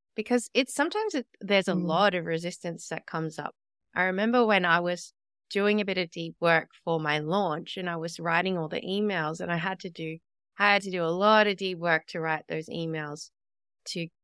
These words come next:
Speaker 1: get to a place where I was really tapping very deeply into the psychology of people. And it was really difficult. And I, I spent a day with my partner doing this,
Speaker 2: Mm.
Speaker 1: but, oh, the resistance that came up for me,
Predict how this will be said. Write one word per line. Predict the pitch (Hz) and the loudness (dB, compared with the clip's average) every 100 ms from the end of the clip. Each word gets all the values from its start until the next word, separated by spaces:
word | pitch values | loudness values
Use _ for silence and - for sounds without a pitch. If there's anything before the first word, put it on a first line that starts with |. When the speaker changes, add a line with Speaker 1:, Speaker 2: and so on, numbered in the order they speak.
| - | 2
Speaker 1:
get | 220 - | 4 4
to | - | 2
a | 185 | -4
place | 165 185 175 - | 0 2 2 2
where | 165 160 175 | -2 0 0
I | |
was | 175 175 | -2 -2
really | 190 214 220 214 | -4 0 2 0
tapping | 208 190 - 185 | 0 -4 -4 -6
very | 180 175 | -2 -2
deeply | 170 170 175 180 | -2 -6 -6 -4
into | 160 165 | -2 -2
the | 156 | -4
psychology | 160 165 160 - 175 175 165 156 | -2 -4 -4 -2 0 0 0 0
of | 156 | -2
people. | - 170 - 156 | -4 -6 -2 0
And | 156 156 170 _ _ _ _ _ _ _ _ _ | 2 0 -2 _ _ _ _ _ _ _ _ _
it | 262 | 4
was | 415 269 | 6 6
really | 247 269 254 | 8 8 8
difficult. | 240 247 226 196 175 | 4 2 2 6 6
And | 196 | 6
I, | 208 196 | 6 6
I | 208 | 4
spent | - 254 262 | 4 4 4
a | |
day | 185 185 185 170 170 190 _ _ | 4 8 10 10 8 4 _ _
with | 196 185 - _ 180 | -2 -2 -2 _ -6
my | 175 | -4
partner | 175 190 185 170 160 | 0 2 2 0 -4
doing | 156 208 226 233 | -4 0 2 2
this, | 156 165 214 - | 0 -6 -8 -6
Speaker 2:
Mm. | 208 185 | -4 -4
Speaker 1:
but, | 190 160 - _ 226 | 2 2 0 _ 0
oh, | 233 277 285 285 | 8 12 12 12
the | 269 | 12
resistance | 254 254 277 285 - 320 320 | 8 6 4 -2 0 -4 2
that | 320 254 | 2 4
came | 320 302 | 2 4
up | 262 254 | 4 2
for | 320 | 0
me, | 285 233 220 | -2 0 -2